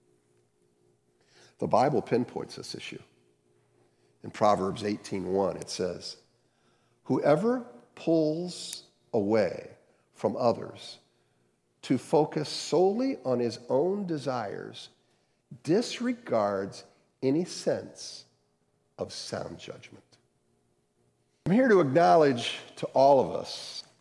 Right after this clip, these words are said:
that the hurt is real. But as a minister of the gospel, I'm also here to proclaim that Christ provides healing and he provides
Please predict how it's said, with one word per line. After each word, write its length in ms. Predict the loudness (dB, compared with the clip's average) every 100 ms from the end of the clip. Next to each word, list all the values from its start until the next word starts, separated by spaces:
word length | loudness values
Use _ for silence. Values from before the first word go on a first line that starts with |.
| _ _ _ -10
that 100 | -6
the 80 |
hurt 240 | -2 2 0
is 140 | 0
real. 300 | -6 -12 -14 -20 _ _ _ _ _ _ _ _ _ _ _ _ _ _ _ _ _ _ _ _ _ _ _ _ _
But 140 | 0
as 120 | 2 2
a 60 |
minister 400 | 2 2 0 -4
of 60 | -4
the 60 |
gospel, 520 | -2 -2 -4 -10 -16 -20 _ _ _ _ _ _ _ _ _ _ _ _
I'm 140 | 0
also 320 | 2 2 0
here 140 | -2 -4
to 80 | -6
proclaim 460 | -12 -12 -14 -14 -20 _ _ _ _ _ _ _ _ _ _ _ _ _ _ _ _ _
that 180 | -16 -14
Christ 760 | -6 -2 0 -2 -8 -14 -18 -20 _
provides 440 | -8 -8 -10 -10
healing 420 | -8 -4 -4 -6 -12 _ _ _ _ _ _ _ _ _ _ -16
and 100 | -12
he 140 | -10
provides 800 | -8 -10 -8 -8 -10 -12 -16